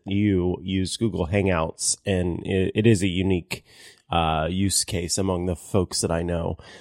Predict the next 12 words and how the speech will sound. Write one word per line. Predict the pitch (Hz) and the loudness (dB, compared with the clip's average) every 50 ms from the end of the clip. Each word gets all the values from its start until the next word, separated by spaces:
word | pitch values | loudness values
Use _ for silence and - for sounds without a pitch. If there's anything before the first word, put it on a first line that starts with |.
| - - - | -20 -6 0
Um, | - 110 110 104 101 95 92 92 87 85 85 80 78 73 - _ _ - | 4 6 6 6 6 4 2 2 0 -2 -4 -4 -6 -10 -14 _ _ 0
I've | 95 101 95 - | 0 0 2 2
got | 123 104 87 90 - _ - | 2 2 2 0 -2 _ -16
friends | - - - 113 98 92 92 95 92 - | -18 -2 2 4 4 6 4 2 0 0
who | - 110 104 | 0 2 2
do | 95 82 - 107 104 101 92 | 2 4 4 6 6 6 6
most | 92 101 101 104 101 - - | 6 6 6 6 4 2 0
of | 101 85 | 0 2
their, | 95 104 95 95 - - | 4 4 4 4 4 4
I, | 101 117 107 | 6 6 6
this | 85 - 123 - - | 8 8 8 10 12
will | 127 120 117 117 104 - | 12 12 12 10 8 4